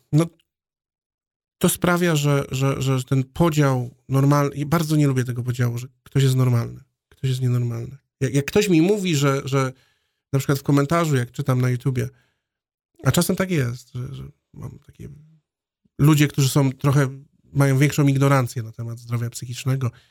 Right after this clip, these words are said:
bardzo często lu-, lubią taką frazę. „Ludzie normalni na pewno tak nie robią. Gdybym był normalny, to bym tak w życiu”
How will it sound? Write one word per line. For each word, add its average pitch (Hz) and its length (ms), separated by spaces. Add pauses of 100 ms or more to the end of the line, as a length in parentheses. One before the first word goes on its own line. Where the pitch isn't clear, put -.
(440)
bardzo 127 200
często 135 340
lu-, 127 260
lubią 135 440
taką 123 320
frazę. 120 440 (560)
„Ludzie 214 220
normalni 196 420
na 175 100
pewno 165 260
tak 151 140
nie 143 140
robią. 120 360 (760)
Gdybym 180 280
był 170 120
normalny, 156 480
to 170 100
bym 156 100
tak 147 140
w 135 40
życiu” 147 280